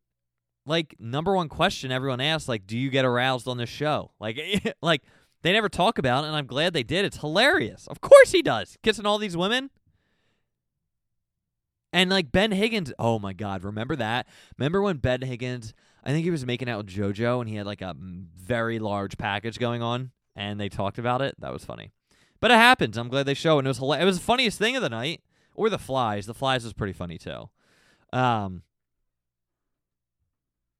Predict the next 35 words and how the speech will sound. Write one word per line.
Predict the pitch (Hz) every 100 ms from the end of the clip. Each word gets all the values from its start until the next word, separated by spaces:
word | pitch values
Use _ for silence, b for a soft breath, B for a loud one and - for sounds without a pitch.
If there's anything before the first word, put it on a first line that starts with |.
| _ _ _ _ _ _ -
looking | 160 185 190
forward, | 202 202 202 180
we |
got | 175 160
next | 147 170 -
week | 185 190 170
is | 147 156 151 147 147 135
Fantasy | 147 147 151 170
Suites, | - 175 185
which | 143
I'm | 120
very | 98 113 123
excited | 123 - 107 101
for. | 92 98 104 127 b b b
Looks | 110 139 202 -
like | 285 285
his | 185 117
dad | - 104 113
shows | 117 107 90
up. | 92 b b -
Now, | 147
I | 151
think | - 220 269
this | 359
could | - 226
be | 170
electric. | 139 107 120 - - 110
We | 143
don't | 214
know | 262 240
much | 208 202
about | 175 175
the |
dad. | 135 104 95 101 - b b b -
Um, | 113 110 107 101 95